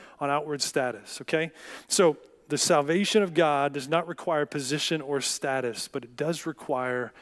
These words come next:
readiness. It does require that you call on the name of God to be saved. It requires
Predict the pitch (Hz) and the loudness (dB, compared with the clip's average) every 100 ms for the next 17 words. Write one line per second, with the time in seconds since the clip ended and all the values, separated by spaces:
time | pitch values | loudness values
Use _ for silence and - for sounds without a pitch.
0 | - - - - - 120 123 120 104 95 | -20 -20 -20 -20 -10 -2 0 0 -4 -10
1 | - - - _ _ _ _ _ _ - | -10 -10 -12 _ _ _ _ _ _ -20
2 | - _ _ _ _ - - 123 110 139 | -20 _ _ _ _ -20 -8 -8 0 4
3 | 160 147 160 - 151 139 131 131 - - | 6 4 -2 -2 -4 -4 -4 -4 -6 -12
4 | - - 143 127 107 - - - 120 117 | -12 -8 -4 -4 -6 -12 -16 -12 -10 -8
5 | 117 117 113 - 107 - - _ - _ | -8 -8 -8 -10 -10 -12 -18 _ -20 _
6 | _ - - 117 107 - 110 113 - - | _ -8 -4 -4 -4 -6 -8 -12 -20 -20
7 | _ _ _ _ _ _ _ _ _ _ | _ _ _ _ _ _ _ _ _ _
8 | _ _ _ - _ - 135 - - 160 | _ _ _ -20 _ 2 4 4 4 6
9 | 170 160 135 - - | 6 6 4 2 -2